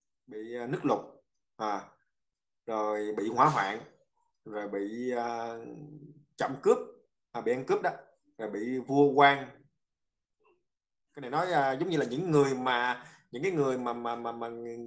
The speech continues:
chỉ vì quốc độ đó, hay là gọi là mình vướng vòng lao lý mà giống như, uh, Đức Hình Tại có nói đó, mình vướng, vướng vòng lao lý, bị bỏ tù đó. Và thứ, thứ năm là mình, tài sản mình bị, uh, thất thoát qua cái con đường là,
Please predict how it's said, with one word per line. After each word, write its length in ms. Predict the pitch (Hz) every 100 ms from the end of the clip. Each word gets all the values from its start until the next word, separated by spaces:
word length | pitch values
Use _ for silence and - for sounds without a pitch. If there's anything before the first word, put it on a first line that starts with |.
| 113
chỉ 80 | 120
vì 100 | 135
quốc 140 | 156
độ 200 | 107 104
đó, 80 | 151 - - _
hay 140 | 147
là 180 | 135 113
gọi 220 | 107 120
là 80 | 120
mình 140 | 113
vướng 240 | 131 214 -
vòng 180 | 110
lao 140 | 127 147
lý 220 | - -
mà 60 | 123
giống 140 | 147
như, 400 | 165 147 143 143 135
uh, 80 | 139 - - _ _ _ _ _ _ _ 123
Đức 100 | 147
Hình 120 | 135
Tại 140 | 120 127
có 60 |
nói 140 | 156 190
đó, 60 |
mình 160 | - 123
vướng, 120 | 151
vướng 120 | 156
vòng 160 | 156 120
lao 140 | 127
lý, 200 | 143 -
bị 160 | - 110
bỏ 100 | 127
tù 220 | 143 117
đó. 80 | 127 - - _ _ _
Và 100 | 113
thứ, 100 | 156 170
thứ 100 | 165
năm 260 | 151 139 - _ _ -
là 440 | 113 117 110 107
mình, 380 | 113 113 107 104 _ _ _ _ _ _ _ _
tài 120 | 120
sản 200 | 123 127
mình 160 | 160 117
bị, 340 | 107 107 127 127
uh, 80 | 127
thất 120 | 190
thoát 260 | 185 202 -
qua 200 | 127 127
cái 100 | 143 143
con 160 | 127
đường 280 | 110 104 104
là, 440 | 107 101 101 -